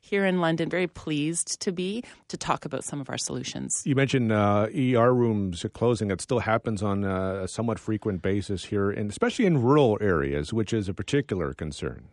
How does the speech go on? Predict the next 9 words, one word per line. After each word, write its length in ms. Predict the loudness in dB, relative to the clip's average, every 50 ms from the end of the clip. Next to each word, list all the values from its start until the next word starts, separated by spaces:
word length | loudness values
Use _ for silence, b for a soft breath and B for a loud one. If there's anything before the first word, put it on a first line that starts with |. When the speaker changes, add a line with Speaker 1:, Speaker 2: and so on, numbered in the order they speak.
| _ _ b b b b b b b b b -10
Speaker 1:
We 380 | -2 0 2 4 4 6 6 6
know 420 | 6 6 4 4 2 2 0 0
that 400 | -2 -2 0 0 0 -2 -4 -4
there 300 | -4 -2 0 0 0 0 0
are 140 | 2 0 2
pressures 520 | 2 0 0 -2 -2 -4 -4 -4 -4 -6 -8 -12 _ _ _ 0
all 360 | 2 2 4 4 4 2 0
across 460 | -2 -2 -4 -4 -4 -4 -4 -4 -4
Ontario. 800 | -4 -4 -4 -6 -6 -6 -4 -4 -4 -2 -2 -2 -2 -2 -4